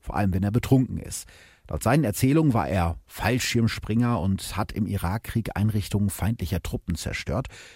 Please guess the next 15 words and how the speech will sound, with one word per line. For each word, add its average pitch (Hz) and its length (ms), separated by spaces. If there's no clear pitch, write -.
Außerdem 160 420
prahlt 110 380
Jörg 117 240
W. 107 160
im 117 100
Freundeskreis 113 760
von 101 180
seinen 98 220
Verbindungen 113 680
zu - 160
den 98 240
Rockergangs 95 720
Bandidos 92 640
und - 260
Hells 92 240